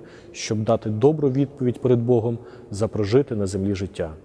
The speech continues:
Господь через свою церкву дає, дає християнину все необхідне для спасіння душі.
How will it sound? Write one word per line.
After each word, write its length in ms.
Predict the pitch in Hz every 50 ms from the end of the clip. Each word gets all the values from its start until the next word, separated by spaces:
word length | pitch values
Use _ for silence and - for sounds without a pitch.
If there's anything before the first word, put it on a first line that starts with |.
| - - - - - - - - - - - - - - - - _
Господь 460 | - 110 117 - - - - 165 156 -
через 280 | - - 143 139 131
свою 260 | - - 151 147 143
церкву 420 | 131 - - 156 156 - - - 127
дає, 320 | 120 123 135 135 143 160
дає 320 | - 160 127 131 139 156 156
християнину 760 | - - 135 - - - 131 131 135 151 165 170 147 110 92
все 300 | 80 - - - - 156
необхідне 560 | 143 135 120 - - - - 165 151 139 127
для 120 | 117 113 110
спасіння 420 | - - - 98 - - 113 107
душі. 380 | 101 95 90 - - 85 78